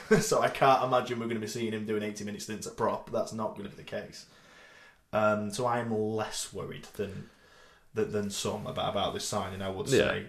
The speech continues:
Speaker 2: Um, and by that I mean I'm not really worried about it at
Speaker 1: <laughs>
Speaker 2: all. I, I don't think a twenty minute prop is gonna be the difference between, I think, I think we tweeted it off the account yesterday, is gonna be the difference between our squad and theirs. I mean, people can argue about our squad being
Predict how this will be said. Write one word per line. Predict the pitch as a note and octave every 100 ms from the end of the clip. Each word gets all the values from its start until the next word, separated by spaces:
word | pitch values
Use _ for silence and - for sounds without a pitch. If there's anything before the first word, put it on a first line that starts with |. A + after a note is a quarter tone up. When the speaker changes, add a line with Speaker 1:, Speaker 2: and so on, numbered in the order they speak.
| - A2
Speaker 2:
Um, | G#2+ G#2 G2+ G2+
and | G2+ G2+
by | G2
that | F#2+
I | F#2
mean | F#2+
I'm | F#2 G2
not | -
really | - -
worried | - -
about | - -
it |
at | G2+ -
Speaker 1:
<laughs> |
Speaker 2:
all. | G#2 G2+ F#2+
I, | F#2+ G#2+
I |
don't | G#2+ G2+ -
think | G2
a | G2
twenty | G2+ F#2+
minute | F#2+ -
prop | - -
is | G2
gonna | G2 G2
be | G2+
the | G2
difference | G2+ - - G3
between, | - - G3 G3 -
I | - G#3
think, | G3
I | F#3+
think | G3+ D#3+
we | G3+
tweeted | G#3 - G2 G2
it |
off | G2+
the | G2+
account | - G2 G2+
yesterday, | G2+ - G2 - - - -
is | G#2+
gonna | - G#2
be | G2+
the | G2+
difference | G2+ G2+ -
between | G2+
our | G2+ F#2+
squad | - G2+
and | G2 G#2
theirs. | A2 F#2+ - - - - - - _ - - A2
I |
mean, | G#2 G2+ - _ _ - _ - _ _ _
people | E3+ F3
can | A2+
argue | A#2 B2 A2+ G#2+
about | G2+ F2+
our | G2+
squad | - G#2 G2+ - - - _ - - - -
being | G2+ G2